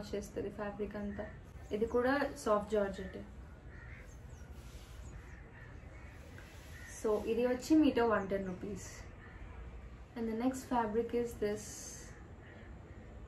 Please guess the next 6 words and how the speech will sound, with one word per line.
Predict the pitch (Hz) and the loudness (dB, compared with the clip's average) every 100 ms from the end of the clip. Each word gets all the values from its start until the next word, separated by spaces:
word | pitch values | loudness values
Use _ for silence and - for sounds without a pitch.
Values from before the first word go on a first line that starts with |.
| - - - - - - - - - - 233 | -14 -14 -14 -14 -14 -14 -14 -14 -14 -6 0
ఇది | 220 233 | 2 6
కూడా | 254 269 - | 8 6 4
చాలా | 208 185 233 262 247 | 2 8 10 10 10
లైట్ | 214 208 | 8 4
వెయిట్ | 214 214 | 4 4
ఉంటది. | 208 196 190 180 | 2 -2 0 0